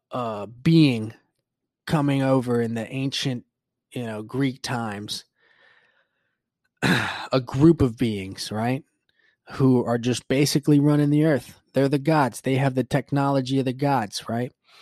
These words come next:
Who's to stop them from being like, "Wow, we're very closely related genetically to these people, these beings on this earth.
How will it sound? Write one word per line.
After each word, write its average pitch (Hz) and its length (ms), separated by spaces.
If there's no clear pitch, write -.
Who's 143 260
to 143 100
stop - 360
them 131 220
from 123 240
being 127 280
like, 120 220
"Wow, 131 220
we're 120 140
very 127 300
closely 131 460
related 117 480
genetically 117 560
to 107 100
these 107 200
people, 139 400
these 107 200
beings 113 360
on 104 180
this 104 240
earth. 135 320